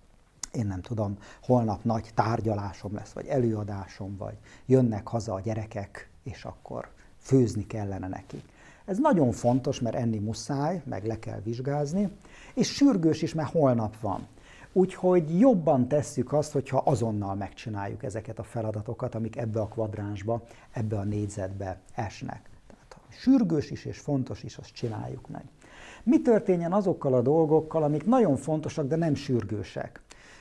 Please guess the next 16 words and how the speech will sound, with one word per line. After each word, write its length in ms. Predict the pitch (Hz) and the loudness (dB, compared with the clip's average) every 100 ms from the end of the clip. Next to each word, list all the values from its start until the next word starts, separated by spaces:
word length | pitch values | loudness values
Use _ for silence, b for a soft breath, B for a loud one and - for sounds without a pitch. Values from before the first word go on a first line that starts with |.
| B | B
Mert 200 | 156 143 | 2 4
mondjuk 400 | 147 143 135 127 | 6 6 6 4
egy 160 | 180 165 | 2 2
hónap 360 | 165 143 131 | 0 2 2
múlva 460 | 139 131 123 123 127 | 4 4 6 4 4
van 200 | 127 127 | 4 4
egy 220 | 120 110 | 4 2
vizsga, 420 | 110 107 110 113 | 0 0 0 0
vagy 160 | 110 113 | 0 -2
egy 160 | 170 165 | -2 -2
hónap 380 | 139 135 120 | -2 0 0
múlva 280 | 127 123 117 | 2 2 4
látogatnak 720 | 117 113 107 117 113 120 110 | 0 0 -4 -4 -2 -4 -4
meg 140 | 120 113 | -4 -4
bennünket 640 | 110 110 110 107 113 - | -2 -2 -2 -4 -6 -4
a, 220 | 113 110 | -2 -2